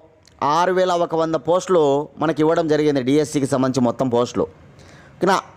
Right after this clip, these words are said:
ఆ దాన్ని రద్దు చేసి మళ్ళీ ఇప్పుడు కొత్త నోటిఫికేషన్ ఇవ్వడం జరిగిందనమాట.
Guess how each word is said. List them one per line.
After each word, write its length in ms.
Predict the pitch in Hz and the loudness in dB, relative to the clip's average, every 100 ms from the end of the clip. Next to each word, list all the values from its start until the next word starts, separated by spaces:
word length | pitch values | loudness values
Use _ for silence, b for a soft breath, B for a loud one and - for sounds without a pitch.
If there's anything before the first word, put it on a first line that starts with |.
| - 139 | -4 0
ఆ 40 | 165 156 | 0 0
దాన్ని 280 | 151 175 190 143 | 0 0 0 0
రద్దు 220 | 139 175 | 0 0
చేసి 320 | 180 165 175 196 - - - - - - | 2 2 2 2 0 -6 -20 -20 -10 -2
మళ్ళీ 160 | 165 208 | 0 0
ఇప్పుడు 140 | 202 185 | 0 -2
కొత్త 160 | 165 - 190 | -2 -2 -2
నోటిఫికేషన్ 440 | 190 170 175 175 170 | 0 0 0 0 0
ఇవ్వడం 200 | 160 160 151 | 0 2 0
జరిగిందనమాట. 500 | 151 143 147 143 | 2 2 2 2